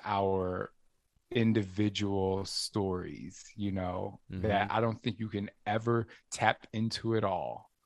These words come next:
Speaker 1: And I think that's what's, 'cause there's so much, there's so much going on in our brains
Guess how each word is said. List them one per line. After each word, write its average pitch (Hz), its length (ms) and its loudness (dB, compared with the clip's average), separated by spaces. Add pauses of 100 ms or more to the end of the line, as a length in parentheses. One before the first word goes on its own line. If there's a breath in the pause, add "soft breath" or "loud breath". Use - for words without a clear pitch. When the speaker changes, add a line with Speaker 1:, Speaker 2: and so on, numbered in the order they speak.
(420)
Speaker 1:
And 101 160 -2
I 95 80 -2
think 104 280 -6
that's - 200 -6
what's, 104 180 -10 (100)
'cause 135 140 4
there's 147 140 0
so 160 120 2
much, 160 180 -2 (1160 soft breath)
there's 123 140 2
so 147 180 4
much 160 200 2
going 127 220 4
on 117 200 4
in 110 80 0
our 104 120 4
brains 107 460 0